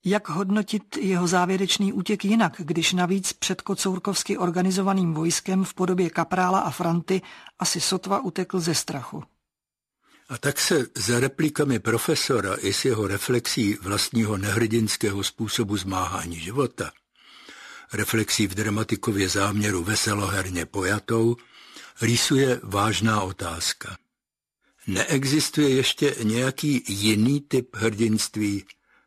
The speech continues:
Speaker 2: než ten achillovský a gedeonský? A proč ho nikdo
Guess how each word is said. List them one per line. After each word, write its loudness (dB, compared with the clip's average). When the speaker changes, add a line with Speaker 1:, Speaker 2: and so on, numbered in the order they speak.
Speaker 2:
než -2
ten -2
achillovský -2
a -2
gedeonský? -2
A -6
proč 0
ho 4
nikdo 2